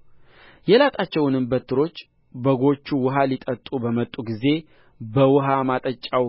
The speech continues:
ገንዳ ውስጥ በበጎቹ ፊት አኖራቸው። በጎቹ ውኃ ሊጠጡ በመጡ ጊዜ ይጎመጁ ነበር። በጎቹም በትሮቹን አይተው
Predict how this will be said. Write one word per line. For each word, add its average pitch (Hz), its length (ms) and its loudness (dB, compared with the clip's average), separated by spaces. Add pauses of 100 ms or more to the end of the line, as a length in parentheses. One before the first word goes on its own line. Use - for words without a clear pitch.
(100)
ገንዳ 117 380 -2
ውስጥ 147 260 -2 (500)
በበጎቹ 123 680 0
ፊት 147 220 -6 (120)
አኖራቸው። 123 600 -2 (960)
በጎቹ 190 500 2 (1400)
ውኃ 175 200 2 (120)
ሊጠጡ 156 440 -2 (140)
በመጡ 127 420 -2
ጊዜ 113 220 -8 (260)
ይጎመጁ 139 580 0 (100)
ነበር። 120 340 -2 (1120)
በጎቹም 170 540 2 (260)
በትሮቹን 147 720 0
አይተው 131 460 0